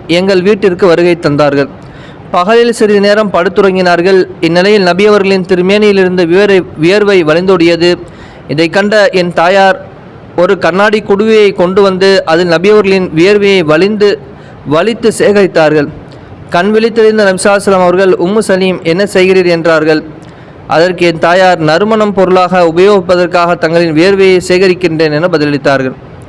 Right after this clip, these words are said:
மூன்றாவது தலைப்பு ஒரு ஃபரலை பற்றி. கணவனின் சொத்தில் மனைவியின் பங்கு. குர்ஆனில் அல்லாஹ் தஆலா கூறுகிறான், "கணவராகிய உங்களுக்கு பிள்ளைகள் இல்லாதிருப்பின்,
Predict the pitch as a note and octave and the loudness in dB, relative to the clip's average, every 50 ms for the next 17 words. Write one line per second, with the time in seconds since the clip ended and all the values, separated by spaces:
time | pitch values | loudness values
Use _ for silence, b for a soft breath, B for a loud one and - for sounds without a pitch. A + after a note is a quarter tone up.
0 | B B B B B B B B B - - - E3 F3+ F#3 G3+ F#3+ F#3+ - F#3+ | B B B B B B B B B -14 -4 -2 -2 0 2 2 0 2 0 0
1 | E3+ E3+ E3+ E3+ F#3+ F3+ E3 D#3+ E3+ F3 F3 D3+ D3+ D#3 D#3+ D#3+ D3+ D3+ D3 D#3 | -2 -2 0 0 2 2 2 2 0 0 0 0 0 0 -2 -2 -2 -4 -4 -2
2 | D#3+ D3 D3+ D#3 D#3 - - B B B B B B B B - - - F#3+ F3+ | -2 -2 -2 -2 -4 -10 -18 B B B B B B B B -20 -6 -4 -2 0
3 | G3+ A3+ A#3 A#3 A#3+ A#3+ A#3+ A#3+ A#3+ A3 - G3+ F#3 F#3+ - - A3+ A3+ A#3 G#3+ | 0 0 0 0 2 2 0 0 -2 -2 -2 -2 -2 -2 -2 0 0 0 0 -2
4 | - E3+ E3 D#3+ E3 F#3 G3+ G#3 G3+ G#3 G#3 G#3 G#3 F#3 - D#3 D#3 D#3 D#3 D#3+ | -2 -2 -2 0 0 0 0 2 2 2 0 0 -2 -2 -2 -4 -2 0 0 0
5 | D#3 E3 E3 - - - - - - - - - - - - - - - F#3+ F#3+ | 0 -2 -6 -12 -18 -20 -20 -20 -20 -20 -20 -20 -20 -20 -20 -20 -8 -2 0 0
6 | G3+ G3+ G#3+ G#3+ G#3+ G#3 G#3 G#3+ G3 - - E3 D#3+ E3+ F#3 G3+ G3+ G3 G#3 F#3 | 0 0 0 0 0 0 0 -2 -2 -4 -4 -2 0 2 2 2 0 0 0 0
7 | F3 E3 E3 F#3+ F#3 F#3 F3+ F3+ F3 F3 E3+ E3+ F3+ F#3+ - - - - - - | 0 0 0 0 0 2 2 2 2 0 0 -2 -4 -6 -10 -14 -20 -20 -20 -20
8 | - - - - - - F#3 F3 F#3 G#3+ A3+ A#3 A#3 A3+ A3+ G#3+ A3+ A3 G#3 F#3+ | -20 -20 -20 -20 -8 -4 -4 -2 0 0 2 2 2 0 0 0 0 0 0 0
9 | G3 G#3 G#3+ G#3 G3 F#3+ G#3+ F#3+ - - F#3+ F#3+ G#3 A3+ G#3+ A3+ A3 G#3+ - - | 0 0 -2 -2 0 -2 -4 -4 -2 -2 -2 -2 0 2 2 4 2 2 0 0
10 | E3+ E3 E3+ F#3 G3+ G3+ G#3 G3+ F#3+ F#3 F3 F3 G#3 G3+ F#3+ E3+ | 0 2 2 2 2 2 2 2 0 -2 0 0 0 -2 -2 -4